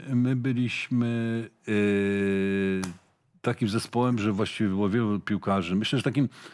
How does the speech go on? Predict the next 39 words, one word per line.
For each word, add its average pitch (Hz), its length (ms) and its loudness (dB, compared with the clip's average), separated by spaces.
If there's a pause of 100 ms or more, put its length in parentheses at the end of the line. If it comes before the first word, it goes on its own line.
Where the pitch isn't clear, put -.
(320)
piłkarzem, 127 400 2
którego 117 280 0
za-, 113 260 2
zabrakło 113 580 0
nam 107 160 2
w - 20 2
meczu 117 240 2
z - 80 -10
Parmą, 90 480 2
graliśmy 95 480 -4
taki 87 240 -6
ważny 90 360 -2
mecz, 98 280 -2
to 107 80 -4
był 98 140 2
Rysiek 113 260 0
Czerwiec 90 440 -2
i 92 160 -2
ja 98 120 -2
go 95 100 -4
podziwiałem 98 420 0
z-, 92 300 -6
zawsze 104 320 -2
za 104 140 2
to, 113 140 -4
że 98 280 0 (360)
jak 101 300 0
my, 110 260 4 (120)
obrońcy, 117 360 2
mieliśmy 104 260 4
piłkę, 156 380 2 (520)
to 180 100 4
wiadomo 202 340 8
było, 185 220 10
że 143 140 10
Rysiek 170 280 8
za 143 100 6
chwilę 139 240 6
wyjdzie 165 520 8